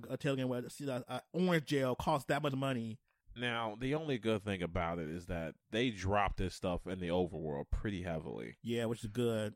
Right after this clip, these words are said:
Speaker 2: So, I'm, I've never been at the point where I'm like, "I need more life bottles to buy." Like, because they drop so many of them. Especially if you do the side quests.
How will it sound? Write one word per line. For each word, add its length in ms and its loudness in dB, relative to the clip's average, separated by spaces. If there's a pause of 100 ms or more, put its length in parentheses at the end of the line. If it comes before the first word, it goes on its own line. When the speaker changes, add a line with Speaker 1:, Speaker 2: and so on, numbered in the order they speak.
Speaker 2:
So, 520 2 (160)
I'm, 260 2
I've 240 6
never 240 4
been 140 6
at 100 4
the 80 -2
point 340 -2
where 120 0
I'm 80 0
like, 340 2
"I 120 4
need 200 2
more 180 0
life 280 0
bottles 380 -2
to 100 -4
buy." 380 -4 (200)
Like, 300 -6
because 260 -4 (160)
they 100 6
drop 380 2
so 180 4
many 300 2
of 160 0
them. 220 -10 (360)
Especially 420 8
if 120 2
you 80 -2
do 140 6
the 100 4
side 340 4
quests. 520 -4